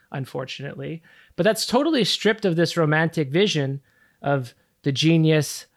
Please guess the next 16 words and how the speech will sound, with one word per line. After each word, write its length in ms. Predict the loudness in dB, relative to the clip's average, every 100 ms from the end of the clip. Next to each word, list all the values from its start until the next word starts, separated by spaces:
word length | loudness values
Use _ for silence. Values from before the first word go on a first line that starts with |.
| -6
alone 440 | 0 2 4 4
in 140 | 4 4
their 160 | 2
house 520 | 2 2 2 0 -8 -12 _ _
creating, 540 | -4 2 4 4 2 2
uh, 260 | 2 0
the 140 | 0 0
next, 500 | 0 -4 -8 -8 -4
uh, 220 | -2 -2 -4 -2
Albrecht 360 | 0 0 0
Dürer 500 | 0 2 2 0 -6 -12 -20 _ _ _ _ _ -20 _
painting 440 | -2 0 0 -4 -6
or 80 |
something 300 | -8 -10 -10
like 180 | -12 -12
that. 240 | -14 -16